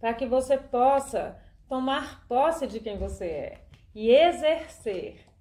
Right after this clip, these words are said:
né, aquilo que ressoa no seu coração, exercer de maneira criativa, tomando ações pra conquistar e manter tudo aquilo que você deseja,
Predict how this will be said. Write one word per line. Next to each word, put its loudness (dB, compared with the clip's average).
né, -6
aquilo -6
que -4
ressoa -2
no -8
seu -8
coração, -6
exercer 0
de -10
maneira -6
criativa, -12
tomando -2
ações -6
pra -12
conquistar -6
e -6
manter -6
tudo -10
aquilo -10
que -20
você -12
deseja, -12